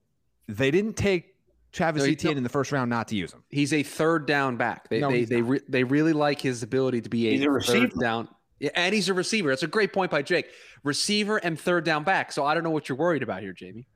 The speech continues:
Speaker 1: Look, I, I, I'm worried about work for James Robinson. And look, he's gonna get carries. Like, I have him, I still have him in my projections about a, getting a hundred forty touches. It's not like he's gonna be completely relegated, but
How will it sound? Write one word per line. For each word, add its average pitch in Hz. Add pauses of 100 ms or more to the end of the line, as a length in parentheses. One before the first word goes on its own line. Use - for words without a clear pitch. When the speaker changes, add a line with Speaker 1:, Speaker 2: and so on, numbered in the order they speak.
(220)
Speaker 1:
Look, 165
I, 117
I, 131
I'm 147
worried 156
about 123
work 85
for -
James 80
Robinson. -
And 208
look, 269
he's 302
gonna 370
get 247
carries. 151
Like, 113
I 127
have 156
him, 185
I 151
still 233
have 185
him 143
in 131
my 127
projections 113
about 104
a, 113
getting 139
a 95
hundred 120
forty 110
touches. 85
It's 85
not 131
like 135
he's 117
gonna 104
be 95
completely 98
relegated, 80
but 101